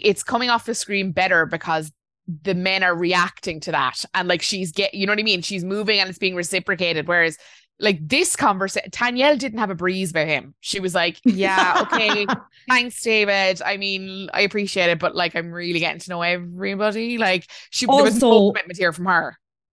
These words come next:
Speaker 2: just a strange pick though as well, when you consider that, again, she is probably the, in the most solid couple in there. You know what I mean? Like, there are other women. Like,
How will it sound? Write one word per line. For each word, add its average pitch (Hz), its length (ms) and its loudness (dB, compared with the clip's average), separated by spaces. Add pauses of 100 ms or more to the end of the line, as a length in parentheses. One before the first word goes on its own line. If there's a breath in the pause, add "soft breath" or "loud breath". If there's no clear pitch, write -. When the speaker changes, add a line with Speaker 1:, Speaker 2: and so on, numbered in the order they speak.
Speaker 2:
just 269 260 4
a 302 60 8
strange 247 580 4
pick 233 280 0
though 190 160 4
as 160 100 0
well, 180 280 4
when 175 100 4
you 180 100 2
consider 180 380 4
that, 175 140 4
again, 165 340 2
she 196 380 4
is 175 160 2 (160)
probably 190 420 4
the, 190 240 0
in 190 80 6
the 180 80 6
most 175 220 4
solid 170 260 4
couple 175 260 -2
in 175 140 0
there. 147 220 -6
You 196 180 6
know 196 80 8
what 196 80 6
I 196 40 2
mean? 175 280 2
Like, 185 500 2 (160)
there 208 360 4
are 240 200 2
other 262 240 6
women. 175 520 4
Like, 180 240 2